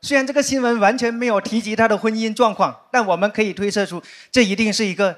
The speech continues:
热爱家庭的已婚男子。因为只有已经结婚的男人才会这么坚强，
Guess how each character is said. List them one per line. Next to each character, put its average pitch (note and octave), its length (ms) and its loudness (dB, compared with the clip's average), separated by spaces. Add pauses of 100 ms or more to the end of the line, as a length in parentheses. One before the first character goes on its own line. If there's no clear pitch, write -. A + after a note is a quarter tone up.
(120)
热 G#3+ 220 2
爱 G3+ 160 4
家 G3 240 0
庭 D#3+ 200 -8
的 D#3 280 -2
已 E3 180 -6
婚 F3+ 220 -6
男 D#3 200 -2
子。 D3+ 220 -10 (2000)
因 C#4 120 -2
为 D#4 100 2
只 C#4 160 -4
有 D#4 160 8
已 A3 160 2
经 C4+ 180 -2
结 A3+ 160 0
婚 B3+ 140 2
的 A#3 80 -2
男 F#3+ 160 0
人 A3 160 -2
才 G3 160 -2
会 A#3 160 -2
这 A3+ 140 -4
么 F#3 80 -6
坚 E3+ 240 -4
强， B2+ 200 -4